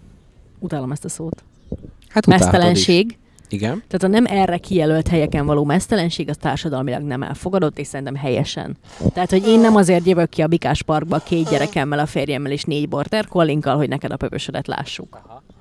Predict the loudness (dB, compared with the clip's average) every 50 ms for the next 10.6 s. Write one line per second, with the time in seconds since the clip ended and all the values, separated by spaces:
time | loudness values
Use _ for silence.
0 | -20 -20 -20 _ _ _ _ _ _ _ _ _ _ _ 2 2 2 2 2 2
1 | 4 6 8 10 10 10 8 6 6 6 4 6 6 4 4 4 4 2 4 4
2 | 4 4 6 4 4 4 2 -2 -6 -12 _ -12 -12 -12 -12 -12 -14 -14 -14 -12
3 | -12 -10 -10 -10 -10 -10 -8 -8 -8 -8 -8 -10 -12 -8 0 4 6 8 8 8
4 | 6 4 2 0 -2 0 -2 -4 -4 -6 -8 -8 -8 -10 -10 -10 -8 -8 -8 -8
5 | -8 -8 -10 -10 -4 -2 -2 -2 -2 -4 0 4 6 6 6 6 0 -8 -12 -18
6 | -20 -20 -12 -8 -8 -8 -2 2 0 0 2 0 -4 -4 -2 -4 -6 -6 -6 -10
7 | -10 -10 -12 -18 -12 -4 0 2 4 4 4 2 -4 -8 -20 -20 -16 -6 -2 0
8 | 2 2 2 0 0 -2 -2 -4 -2 0 0 0 2 2 2 2 2 4 4 4
9 | 4 4 4 4 4 2 0 -2 -4 -2 -2 0 0 0 0 -2 -4 -8 -10 -10
10 | -14 -20 -20 -20 -18 -10 -6 -4 -2 -2 0